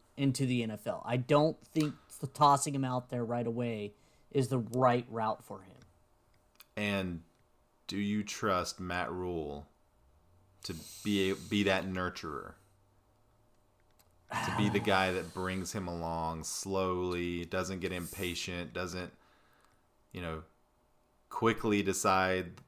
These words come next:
Speaker 2: to either yank the starter and put in Malik and then yank Malik and put back in the star-, I,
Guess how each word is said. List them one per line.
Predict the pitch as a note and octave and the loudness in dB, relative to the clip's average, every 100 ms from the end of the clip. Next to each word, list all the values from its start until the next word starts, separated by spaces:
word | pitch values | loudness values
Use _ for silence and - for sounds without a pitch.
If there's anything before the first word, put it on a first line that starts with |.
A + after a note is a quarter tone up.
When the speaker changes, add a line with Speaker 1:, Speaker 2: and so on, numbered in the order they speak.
| - | -6
Speaker 2:
to | F#2 F2 C#2 - | -4 -4 -6 -10
either | G#2+ G2 F2 | -6 -4 -2
yank | F2 G#2 G#2 - | 2 4 4 0
the | |
starter | G2+ - F#2+ F#2 F#2+ | -2 2 4 4 0
and | F2+ | 0
put | G2+ | -2
in | G2 F#2+ | 0 0
Malik | F#2 F#2+ F#2+ F#2 F2+ | 2 2 2 0 -2
and | E2 | -4
then | D#2+ | -2
yank | F2+ G#2 G2 | 0 0 0
Malik | F#2+ F#2+ F#2+ F#2+ F2+ | -2 2 2 0 -4
and | D#2+ | -4
put | G2+ | -2
back | G2+ F#2+ G#2 | 0 0 0
in | F#2+ | -4
the | |
star-, | F2 G2 D#2+ - - - _ | -2 -2 -2 -8 -14 -20 _
I, | - | -12